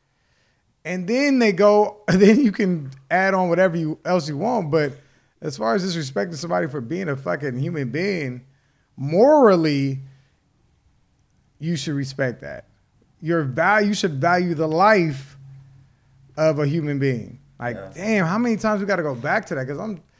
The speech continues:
Speaker 1: you know, I'm talking about human beings as, you know, black folks. Human beings as fucking women. Human beings as trans. Like,
Speaker 2: Yeah.
Speaker 1: look,
Speaker 2: Because we
Speaker 1: there's
Speaker 2: just
Speaker 1: a
Speaker 2: got
Speaker 1: bunch
Speaker 2: finished
Speaker 1: of
Speaker 2: talking
Speaker 1: disagreements.
Speaker 2: about us not being valued
Speaker 1: Yeah.
Speaker 2: as people, but then we're doing that to the next, you
Speaker 1: Yeah.
Speaker 2: know?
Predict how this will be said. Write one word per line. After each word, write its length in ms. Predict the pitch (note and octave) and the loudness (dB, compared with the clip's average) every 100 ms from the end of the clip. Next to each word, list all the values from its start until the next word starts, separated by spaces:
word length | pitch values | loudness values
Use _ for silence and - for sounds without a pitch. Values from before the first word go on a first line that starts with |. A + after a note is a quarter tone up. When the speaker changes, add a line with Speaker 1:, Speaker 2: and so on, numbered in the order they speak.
| _ _ | _ _
Speaker 1:
you 60 | C3+ | -8
know, 80 | |
I'm 80 | D#3 | -6
talking 220 | D3 D3 | -4 -4
about 120 | B2+ C3+ | -2 -4
human 200 | B2 A2+ | -4 -6
beings 340 | D3+ D3+ A#2+ | -8 -8 -10
as, 160 | A2+ - _ - | -14 -18 _ -16
you 120 | D3+ | -10
know, 240 | B2 C3 | -8 -8
black 340 | C3 D#3 F#3+ C3+ | -4 0 0 -2
folks. 300 | A2+ G#2 - | -10 -12 -12
Human 240 | D3 C3+ | -10 -6
beings 360 | C#3+ D3+ D3+ C3+ | -6 -6 -6 -8
as 200 | C3 - | -10 -8
fucking 420 | F3+ F3+ D#3 C#3+ | -6 -4 -6 -6
women. 340 | F3 G3 C#3 | -4 -4 -4
Human 240 | C3+ E3 C#3 | -4 -6 -4
beings 300 | D#3 E3 D3 | -4 -4 -6
as 160 | C3+ | -10
trans. 480 | C3+ F3 G3 D3+ A#2 | -8 -4 -2 -4 -6
Like, 160 | B2 - _ _ - | -10 -14 _ _ -20
Speaker 2:
Yeah. 220 | E3 A2 - _ - | -16 -16 -18 _ -8
Speaker 1:
look, 400 | G#3+ A3 A#2+ - | -2 -2 -2 -8
Speaker 2:
Because 220 | C3+ D#3+ | -10 -4
we 80 | G3 | 0
Speaker 1:
there's 120 | C#4 | 2
Speaker 2:
just 40 | A3+ | 2
Speaker 1:
a 20 | |
Speaker 2:
got 180 | D#3+ C#3+ | 2 4
Speaker 1:
bunch 200 | A3 C#4+ | 2 2
Speaker 2:
finished 160 | B3+ | 0
Speaker 1:
of 40 | G3 | 2
Speaker 2:
talking 180 | E3 D3+ | 2 2
Speaker 1:
disagreements. 220 | F3 F#3 | 0 2
Speaker 2:
about 300 | B2+ B2+ B2 B2 | 2 2 2 0
us 160 | C3+ | 0
not 240 | C3+ A#2+ A2 | 0 0 -2
being 180 | A#2+ | -4
valued 320 | A#2 A#2 A#2 C#3+ | -2 0 0 0
Speaker 1:
Yeah. 60 | |
Speaker 2:
as 80 | A#2+ | -2
people, 260 | B2+ A#2+ A#2+ | -6 -8 -8
but 140 | A#2+ | -6
then 100 | B2 | -4
we're 140 | C3+ | -4
doing 200 | C3+ C3 | -4 -6
that 140 | A#2+ A2+ | -8 -12
to 100 | B2+ | -16
the 60 | A2+ | -14
next, 420 | B2+ G#2+ - - | -12 -12 -14 -14
you 80 | G#3 | -8
Speaker 1:
Yeah. 100 | D4+ | -4
Speaker 2:
know? 260 | D#3 A#2+ | -4 -6